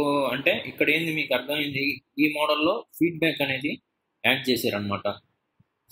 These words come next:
So, దీనిలో ఇంటరాక్టివ్ మోడల్‌లో, లీనియర్ మోడల్‌లో నాయిస్ లేదు, ఫీడ్‌బ్యాక్ లేదు. ఆ, ఇంటరాక్టివ్ మోడల్‌లో ఏంటంటే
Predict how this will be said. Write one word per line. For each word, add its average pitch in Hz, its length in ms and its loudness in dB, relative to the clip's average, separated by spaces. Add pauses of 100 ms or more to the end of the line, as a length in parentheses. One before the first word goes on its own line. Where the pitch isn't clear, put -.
So, 165 140 4
దీనిలో 151 340 2
ఇంటరాక్టివ్ 143 560 0
మోడల్‌లో, 107 400 0 (540)
లీనియర్ 151 440 0
మోడల్‌లో 151 580 2 (200)
నాయిస్ 135 360 0
లేదు, 156 380 2 (580)
ఫీడ్‌బ్యాక్ 143 360 2
లేదు. 107 380 -2 (960)
ఆ, 135 380 2
ఇంటరాక్టివ్ 156 480 2
మోడల్‌లో 139 360 2
ఏంటంటే 127 600 0